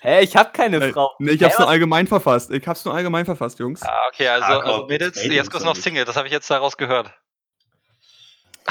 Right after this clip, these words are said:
Speaker 1: Ja, hier.
Speaker 4: Ist natürlich,
Speaker 2: Instagram-Account
Speaker 4: ist natürlich,
Speaker 2: verlinken wir noch.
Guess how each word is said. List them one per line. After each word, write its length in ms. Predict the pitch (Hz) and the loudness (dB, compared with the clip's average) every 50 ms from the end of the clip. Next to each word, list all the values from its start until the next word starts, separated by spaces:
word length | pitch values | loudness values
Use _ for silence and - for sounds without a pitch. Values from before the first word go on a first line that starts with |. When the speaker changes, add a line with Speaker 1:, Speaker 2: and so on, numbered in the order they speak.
| - - - 139 - | -6 -6 -6 -10 -10
Speaker 1:
Ja, 240 | 135 139 139 - - _ _ _ - | -8 -8 -8 -8 -10 _ _ _ -12
hier. 320 | 147 156 151 - - _ _ _ | -8 -6 -6 -6 -8 _ _ _
Speaker 4:
Ist 100 | _ - | _ -14
natürlich, 240 | - - 143 - - | -8 -4 -2 -2 0
Speaker 2:
Instagram-Account 320 | 151 147 147 156 156 156 | 0 0 0 -2 -2 0
Speaker 4:
ist 60 | - | 0
natürlich, 160 | 165 160 - - | 0 0 0 0
Speaker 2:
verlinken 320 | 147 139 143 147 - 143 | 0 0 0 -2 -2 -2
wir 100 | 127 123 | -2 -2
noch. 240 | 120 120 120 - - | -2 -2 -4 -6 -12